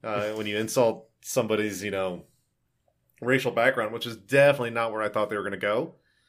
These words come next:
Speaker 1: I actually thought it was gonna be something like Sarek saying, "I love you" to Burnham.
Speaker 2: Mm-hmm.
Speaker 1: And Spock realizing, "Wait a second, you've never said that to me my entire life, and you're gonna say <laughs> that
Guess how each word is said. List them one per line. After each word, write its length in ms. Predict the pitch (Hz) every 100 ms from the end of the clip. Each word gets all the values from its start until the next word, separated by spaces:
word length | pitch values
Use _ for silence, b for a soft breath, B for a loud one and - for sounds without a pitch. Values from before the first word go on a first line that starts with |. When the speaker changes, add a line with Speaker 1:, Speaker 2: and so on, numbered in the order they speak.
| _ _ _
Speaker 1:
I 160 | 107 120
actually 300 | 139 135 113
thought 180 | 120 117
it 40 |
was 100 | 117
gonna 160 | 123 110
be 120 | 110
something 400 | - 113 - 107
like 140 | 98
Sarek 500 | 95 - 110 107 107
saying, 280 | - 110 104
"I 120 | 95
love 280 | 95 92 87
you" 200 | 92 101
to 120 | 92 92
Burnham. 520 | 90 87 95 110 110 _ _ _ _ _
Speaker 2:
Mm-hmm. 200 | 139 123 113
Speaker 1:
And 100 | 110
Spock 360 | - - 120 117
realizing, 440 | 117 110 110 104
"Wait 120 | 123
a 40 | 107
second, 360 | 107 95 98
you've 180 | 110 107
never 180 | 120 110
said 180 | 113 117
that 120 | 107
to 60 | 104
me 120 | 104
my 140 | 95
entire 300 | 92 101 101
life, 440 | 104 92 95 - _ _ _ _ _ _ _
and 100 | 110
you're 100 | 107
gonna 140 | 107
say 340 | 104 - 107 104
<laughs> 40 |
that 320 | 127 113 -